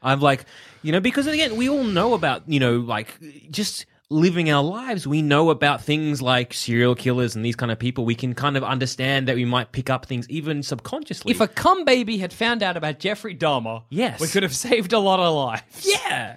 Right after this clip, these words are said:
Speaker 1: exactly. And then it's like, <gasps> "All right then." And then I'm like, "All right, give me half an hour.
Speaker 2: Mm-hmm.
Speaker 1: Do it again."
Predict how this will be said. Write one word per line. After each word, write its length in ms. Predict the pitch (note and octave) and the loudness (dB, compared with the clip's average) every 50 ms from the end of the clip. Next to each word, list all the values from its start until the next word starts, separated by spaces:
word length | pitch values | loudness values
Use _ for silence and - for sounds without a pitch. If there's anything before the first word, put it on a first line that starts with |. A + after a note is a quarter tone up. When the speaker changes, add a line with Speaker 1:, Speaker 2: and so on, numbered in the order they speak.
| _ | _
Speaker 1:
exactly. 640 | - G3 G#3+ F#3 G#3 B3+ C#4+ D4+ - - F#3 C#3+ A#2 A2+ | -6 -6 -4 -4 -4 -4 -4 -6 -8 -8 -6 -6 -4 -4
And 120 | B2+ C3+ | -2 0
then 60 | D3+ D#3+ | 0 2
it's 80 | D#3 | 2
like, 180 | D3+ - - - | 0 0 -2 0
<gasps> 340 | C4+ D4 B3 G3+ F3+ E3+ - | 0 0 0 0 -2 -2 -2
"All 100 | F#3+ G#3 | -2 0
right 220 | A#3+ C4+ D4 D4 | 0 0 0 -2
then." 240 | - C3 G#2 G2 G2 - _ _ _ _ _ | -4 -6 -6 -6 -10 -16 _ _ _ _ _
And 120 | - C3 D#3+ | -4 0 2
then 80 | G#3+ | 2
I'm 80 | G3+ D#3+ | 4 4
like, 140 | D3 E3 G3 | 4 4 4
"All 60 | D#3+ | 4
right, 100 | D3 C3+ | 4 4
give 100 | C#3+ D3 | 2 2
me 60 | C#3 | 4
half 240 | B2 A#2+ A2+ G2+ - | 4 4 2 0 0
an 80 | G#2 | -2
hour. 260 | G#2 A2 D3+ C4+ D4+ - D3 | -2 0 0 -2 -4 -8 -14
Speaker 2:
Mm-hmm. 200 | D3 C3+ G#3 B3+ - _ _ _ | -16 -14 -14 -14 -16 _ _ _
Speaker 1:
Do 100 | - F2 E2+ | -16 -14 -14
it 40 | G#2 | -14
again." 220 | A#2+ - F4+ G4 | -14 -12 -12 -14